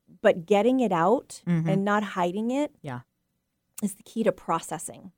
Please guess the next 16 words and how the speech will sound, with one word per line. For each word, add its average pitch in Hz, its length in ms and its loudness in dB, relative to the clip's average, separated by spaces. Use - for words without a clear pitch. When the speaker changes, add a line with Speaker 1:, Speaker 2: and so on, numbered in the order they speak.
Speaker 2:
Yes. 135 460 -12
Speaker 1:
Your 220 60 -14
body 285 280 -2
Speaker 2:
Mm-hmm. 277 100 -6
Speaker 1:
has 233 200 -4
to 196 80 -8
process. - 580 -10
Your 185 100 -6
mind 254 340 -4
has 180 240 -6
to 160 100 -14
process. - 640 -12
Speaker 2:
Mm-hmm. 156 300 -2
Speaker 1:
And 190 140 0
Speaker 2:
Mm-hmm. - 80 -6
Speaker 1:
so 185 400 4